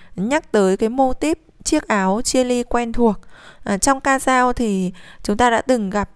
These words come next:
những cái hình ảnh chiếc áo chia ly như "Anh về để áo lại đây, đêm khuya em đắp gió tây lạnh lùng." Rồi trong truyện Kiều của Nguyễn Du, Nguyễn Du cũng từng viết: "Người lên ngựa, kẻ chia bào, rừng phong su đã,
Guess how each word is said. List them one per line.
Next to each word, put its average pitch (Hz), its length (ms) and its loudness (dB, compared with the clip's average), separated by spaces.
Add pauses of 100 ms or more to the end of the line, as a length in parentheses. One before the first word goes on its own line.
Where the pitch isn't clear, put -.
những 180 180 -8
cái 247 120 -4
hình 247 200 -4
ảnh 180 240 -4
chiếc - 260 -6
áo 185 260 -2
chia 247 240 0
ly 240 280 -2 (100)
như 226 280 -2 (400)
"Anh 262 240 0
về 208 400 2
để 190 180 0
áo 175 300 -4
lại 240 260 -2
đây, 240 280 4 (360)
đêm 262 240 2
khuya 262 360 4
em 247 220 -4
đắp 285 160 -2 (140)
gió 196 340 -4
tây 240 280 0
lạnh 226 180 -4
lùng." 190 300 2 (540)
Rồi 214 120 0
trong 285 200 4
truyện 240 200 0
Kiều 208 280 2
của 190 140 -2
Nguyễn 185 220 -4
Du, 262 300 4 (400)
Nguyễn 233 200 2
Du 262 240 6
cũng - 260 -6
từng 214 220 4
viết: 277 260 2 (500)
"Người 240 280 6
lên 269 240 2
ngựa, 247 240 6 (260)
kẻ 202 280 2
chia 269 280 2
bào, 202 400 4 (640)
rừng 202 240 0
phong 254 340 -4
su 262 220 2
đã, 254 380 -2